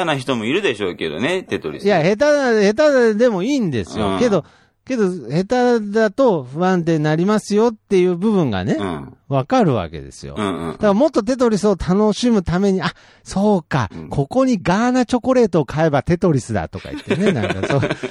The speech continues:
Speaker 2: そういう楽しみ方も出てくるわけですから。
Speaker 1: はいはいはいはい。
Speaker 2: 足りないのはそうか、ガーナチョコレートかとか言って。
Speaker 1: ああ、はいはいはいはい。
Speaker 2: いや、このガーナチョコレートを入れるからこのホッ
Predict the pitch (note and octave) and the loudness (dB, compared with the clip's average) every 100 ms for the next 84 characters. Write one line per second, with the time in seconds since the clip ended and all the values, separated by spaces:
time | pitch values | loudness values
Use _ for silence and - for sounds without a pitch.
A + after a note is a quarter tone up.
0 | - - D4 E4 D#4+ - C#4+ C#4 C#4+ C#4+ | -2 2 4 6 4 4 2 2 2 2
1 | C#4+ A#3+ D#3 F3+ C4 G#3+ D#3+ A#2 G2+ F2 | 2 0 0 0 2 -2 -2 -2 -2 -2
2 | E2+ D#2 - - - E2+ D#2 D2+ - - | -6 -8 -12 -8 -4 -4 -4 -8 -12 -20
3 | _ - - - E3 G#3 A3+ A3+ G3 D#3 | _ -20 -10 -4 -2 0 2 4 4 2
4 | C3 F#3+ F3+ - D#3 - - D#3+ G#3+ A3 | -2 -4 -6 -8 -12 -6 -4 -2 0 -2
5 | - - - B3+ E4 G3 - - - - | -4 -10 -12 -12 -12 -14 -18 -20 -20 -20
6 | - - _ - F#2+ D#2+ D#2 D#2 D2 D2 | -20 -20 _ -4 -4 -2 -4 -6 -6 -12
7 | D2 D2 C#2+ - - - - - - _ | -14 -18 -20 -20 -20 -20 -20 -20 -20 _
8 | C#3+ D3 G#2+ - D3+ D#3+ F#3+ G3+ G3+ F#3+ | -8 -6 -8 -6 -2 0 2 0 0 0
9 | G3+ F#3 E3 C#3 C#3+ C#3+ C3+ A2 - C3+ | 0 2 2 2 0 0 -2 -2 -2 -2
10 | C3+ C3 - B2+ | -2 -4 -4 -4